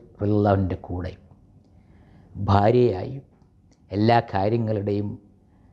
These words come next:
കൈകാര്യം ചെയ്യുന്ന ഉത്തരവാദിത്തമുള്ള വീട്ടിലെ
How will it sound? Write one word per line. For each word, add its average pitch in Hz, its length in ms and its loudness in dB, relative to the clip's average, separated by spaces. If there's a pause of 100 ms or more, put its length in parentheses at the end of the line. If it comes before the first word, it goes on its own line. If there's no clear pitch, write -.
(280)
കൈകാര്യം 123 500 2
ചെയ്യുന്ന 107 540 -8 (160)
ഉത്തരവാദിത്തമുള്ള 113 1120 -6 (640)
വീട്ടിലെ 110 540 0